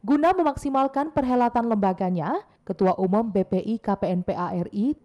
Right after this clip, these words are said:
Tubagus Rahmat Suhendar mengangkat dan langsung melantik Angling Dharma Sembiring sebagai Deputi Investasi dan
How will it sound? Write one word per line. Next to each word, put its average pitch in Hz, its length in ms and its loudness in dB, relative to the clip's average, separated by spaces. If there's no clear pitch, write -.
Tubagus 277 560 2
Rahmat 214 400 0
Suhendar 180 640 0
mengangkat 170 680 -2
dan 240 240 0
langsung 190 380 -2
melantik 175 480 0
Angling 262 500 -2
Dharma 214 320 2
Sembiring 180 640 -2
sebagai 294 540 0
Deputi 240 500 0
Investasi 190 880 -4
dan 190 240 -2